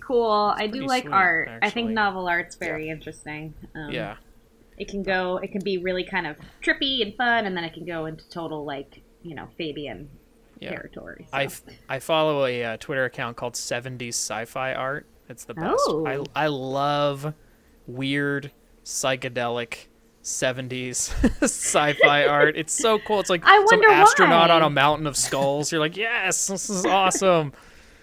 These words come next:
Speaker 1: <laughs> Um, so continuing on, obviously, I mentioned it real quick, but Timothy Zahn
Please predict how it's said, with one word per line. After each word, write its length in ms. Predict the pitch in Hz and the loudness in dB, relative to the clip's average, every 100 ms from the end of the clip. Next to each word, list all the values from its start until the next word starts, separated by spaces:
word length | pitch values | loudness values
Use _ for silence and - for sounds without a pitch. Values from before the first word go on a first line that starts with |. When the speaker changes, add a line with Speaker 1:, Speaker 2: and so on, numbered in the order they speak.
| - - | -20 -14
Speaker 1:
<laughs> 60 | - 311 - - - - - | -10 -10 -10 -18 -18 -16 2
Um, 500 | 233 226 214 202 196 - | 4 6 4 0 -8 -12
so 720 | - - 240 226 220 165 - - | -4 4 6 6 4 -2 -10 -4
continuing 500 | 262 277 269 254 233 | -2 0 0 2 4
on, 240 | 220 208 | 4 4
obviously, 840 | 196 202 208 202 208 185 180 117 - | 2 2 0 0 0 0 0 -4 -6
I 100 | - | -6
mentioned 320 | 180 180 190 | -4 -6 -8
it 60 | 185 | -6
real 140 | 175 | -6
quick, 260 | - 185 180 | -6 -8 -6
but 160 | - | -10
Timothy 360 | - 208 202 202 | -6 -6 -4 -4
Zahn 580 | 185 185 180 170 170 165 | -2 0 2 0 -2 -8